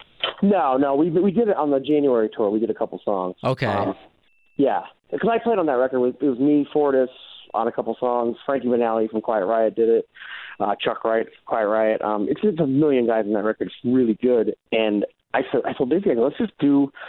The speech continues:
Speaker 1: a couple of the songs in the set." We just slowly worked them in because,
Speaker 2: Right.
Speaker 1: you know, when you make a record, it's one thing, but to, to then translate twenty guitar tracks with fifteen different guitar players and drummers that were recorded for three years to four guys live on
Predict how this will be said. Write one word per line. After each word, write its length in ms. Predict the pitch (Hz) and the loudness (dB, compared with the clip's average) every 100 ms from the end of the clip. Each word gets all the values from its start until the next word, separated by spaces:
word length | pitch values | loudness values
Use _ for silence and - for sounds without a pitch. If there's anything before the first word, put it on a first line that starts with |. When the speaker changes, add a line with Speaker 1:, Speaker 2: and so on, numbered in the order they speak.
| - - - - - - | -14 -12 -12 -12 -16 -8
Speaker 1:
a 60 | - | -4
couple 300 | 170 160 151 | -4 -2 0
of 60 | 135 | 0
the 60 | |
songs 220 | 147 139 127 | -2 -4 -2
in 60 | |
the 60 | 120 - | -2 0
set." 200 | 196 127 | 0 0
We 80 | 127 | 0
just 280 | - 160 - - - | -4 -8 -8 -8 0
slowly 360 | 165 175 160 | 2 4 4
worked 280 | 139 139 - | 4 0 0
them 100 | 135 | 0
in 120 | 135 | 0
because, 300 | 113 - 123 - - | -2 -2 -2 -2 -8
Speaker 2:
Right. 260 | 240 254 90 - | -6 -8 -10 -6
Speaker 1:
you 120 | 269 220 | -2 0
know, 160 | 139 - - _ - | 0 -2 -8 _ -4
when 260 | 180 190 202 | 0 2 2
you 80 | 202 | 2
make 240 | 247 - | 2 2
a 40 | |
record, 340 | 175 160 156 127 | 2 2 0 -6
it's 120 | - | -4
one 200 | 147 139 - | -4 -4 -8
thing, 140 | 98 - | -8 -8
but 120 | 113 | -4
to, 180 | 151 127 - | -2 -2 -4
to 140 | 139 _ _ | -6 _ _
then 260 | 170 170 151 - | -2 0 -2 -4
translate 480 | 170 165 151 139 139 _ - - | -2 0 2 0 -2 _ -10 -2
twenty 220 | 180 165 | 0 0
guitar 360 | 156 151 139 135 | -2 -2 -2 0
tracks 320 | 143 135 131 | 0 0 -2
with 100 | 135 - - - _ _ _ 196 | -6 -8 -20 -20 _ _ _ -4
fifteen 320 | 190 170 160 | 0 0 0
different 200 | 151 131 | 0 -2
guitar 280 | 143 139 135 | -2 0 -2
players 400 | - 139 127 120 | 0 2 2 0
and 220 | 120 110 | -4 -2
drummers 380 | 143 143 139 131 | -2 2 2 2
that 100 | 113 | 0
were 160 | 92 101 | -2 -2
recorded 500 | 120 117 - 143 120 | -2 -4 0 0 0
for 120 | 117 | -2
three 180 | 143 139 | 0 2
years 220 | 135 127 - - - - | 2 0 -4 -20 -16 -2
to 160 | 135 117 - | 0 0 -2
four 220 | - 151 135 | 0 0 0
guys 260 | 131 127 113 | 0 0 -2
live 160 | 123 | -2
on 160 | 113 | -2